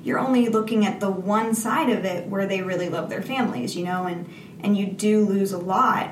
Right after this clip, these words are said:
when you give up your biological family,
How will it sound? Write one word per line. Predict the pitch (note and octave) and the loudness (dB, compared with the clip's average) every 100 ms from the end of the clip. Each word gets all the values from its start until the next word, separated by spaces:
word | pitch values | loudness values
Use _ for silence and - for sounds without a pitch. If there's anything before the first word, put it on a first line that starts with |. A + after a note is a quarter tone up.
| - | -8
when | G3 G3 F#3+ F#3 | -4 -2 0 -2
you | E3+ F3+ | -4 -6
give | - G3+ F3+ | -4 -2 -2
up | F3+ - | -2 -4
your | F3+ | -6
biological | F3 E3 D#3+ D3+ - - - | -4 -4 -4 -6 -6 -8 -8
family, | A#3 E4+ A#3+ E3+ E3+ G3+ | -2 0 0 -2 -2 -4